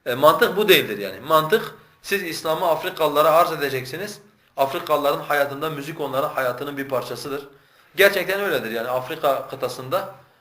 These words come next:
insanlar değişik. Yani otobüste çok rahat bir şekilde bir müzik çaldığında bütün otobüsün ayaklanıp oynadığına şahit olabilirsiniz mesela. Veyahut da Nil'de diyelim giderken gemide,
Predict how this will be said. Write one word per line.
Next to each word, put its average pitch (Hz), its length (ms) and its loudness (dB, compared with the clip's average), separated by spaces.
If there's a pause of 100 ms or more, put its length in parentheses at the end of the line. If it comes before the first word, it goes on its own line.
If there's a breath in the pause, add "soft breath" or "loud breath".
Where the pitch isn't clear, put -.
(160 loud breath)
insanlar 147 500 -2
değişik. 139 280 -4
Yani 113 120 -8
otobüste 165 720 0
çok 160 220 -4
rahat 165 240 2
bir 147 40 -6
şekilde 147 380 -6
bir 160 60 -6
müzik 151 300 -12
çaldığında 135 520 -2
bütün 143 160 -12
otobüsün 139 420 -8
ayaklanıp 139 480 -4
oynadığına 127 460 -6
şahit 139 300 -4
olabilirsiniz 120 640 -6 (200)
mesela. 98 340 -12 (480 soft breath)
Veyahut 151 300 4
da 147 80 0
Nil'de 139 460 -2
diyelim 151 320 -2
giderken 160 480 0
gemide, 135 520 -4